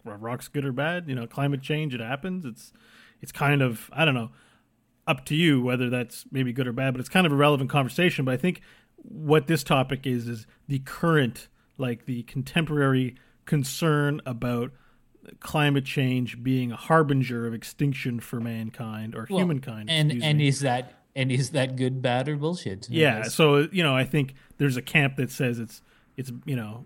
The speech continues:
Speaker 1: it, it's phony, and there's a, there's a, there's a camp that's crusading for, for awareness. So I think that's what we're evaluating. Um,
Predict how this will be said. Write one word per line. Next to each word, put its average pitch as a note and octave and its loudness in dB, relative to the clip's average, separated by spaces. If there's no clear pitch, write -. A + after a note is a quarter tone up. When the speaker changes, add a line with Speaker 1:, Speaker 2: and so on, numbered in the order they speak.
Speaker 1:
it, C#3+ -14
it's A#2+ -12
phony, D3 4
and A#2+ -2
there's A#2 -6
a, A#2 -8
there's A#2+ -8
a, A2 -12
there's B2 -8
a A#2 -10
camp B2+ -4
that's B2 -6
crusading B2 -4
for, A2 -10
for C3+ -4
awareness. A2 -8
So A2 -12
I - -20
think D3+ -4
that's C#3 0
what E3+ 0
we're D#3+ 6
evaluating. D3 2
Um, C#3 0